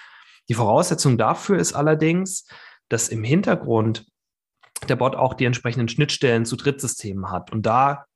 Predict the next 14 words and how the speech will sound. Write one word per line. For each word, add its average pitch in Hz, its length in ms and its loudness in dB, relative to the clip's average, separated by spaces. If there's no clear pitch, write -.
kommen 151 300 2
wir 127 160 2
halt 117 260 0
weg 139 240 -4
von, 123 420 -4
ähm, 113 240 -6
jetzt - 400 -4
einem 120 260 0
reinen 131 380 4
Frage-Antwort-Prinzip 175 1500 -2
hin 151 200 0
zu 151 140 -4
einer 139 180 0
echten 135 600 -4